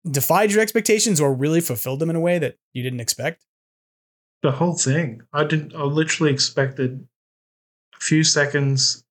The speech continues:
Speaker 2: and the, the title given to us. And we got so much. We got new gear.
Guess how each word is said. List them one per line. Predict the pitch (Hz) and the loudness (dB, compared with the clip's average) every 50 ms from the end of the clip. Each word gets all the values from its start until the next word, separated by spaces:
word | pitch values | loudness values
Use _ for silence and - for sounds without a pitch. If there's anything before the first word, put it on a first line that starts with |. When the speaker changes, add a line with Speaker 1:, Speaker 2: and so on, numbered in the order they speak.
| _ - | _ 0
Speaker 2:
and | 131 127 120 117 117 | 0 2 2 0 -2
the, | 117 117 117 117 117 117 123 - - | -6 -8 -10 -10 -12 -12 -12 -10 -6
the | 156 135 | -6 -4
title | 135 - 143 135 135 131 123 123 | -2 0 2 2 4 4 2 2
given | 131 139 135 131 131 131 | 2 0 0 0 2 2
to | 139 131 127 | 2 0 2
us. | 127 - - - - - - _ _ _ _ _ _ _ _ _ _ _ _ - - | 2 0 0 0 -2 -4 -10 _ _ _ _ _ _ _ _ _ _ _ _ -4 0
And | 143 160 | 2 4
we | 151 | 4
got | 143 143 131 - | 4 2 2 2
so | - - - 151 156 165 156 | 2 2 2 2 2 2 2
much. | 139 127 120 - - - - - - _ _ _ | 2 0 -2 -4 -8 -8 -10 -10 -10 _ _ _
We | 165 143 | 0 2
got | 135 131 113 - - - - _ _ _ _ _ _ _ _ | 2 2 0 0 -4 -10 -20 _ _ _ _ _ _ _ _
new | 139 135 127 120 131 | 2 2 2 2 0
gear. | 131 127 131 139 143 143 139 143 139 139 | 0 2 2 4 4 4 4 2 0 -2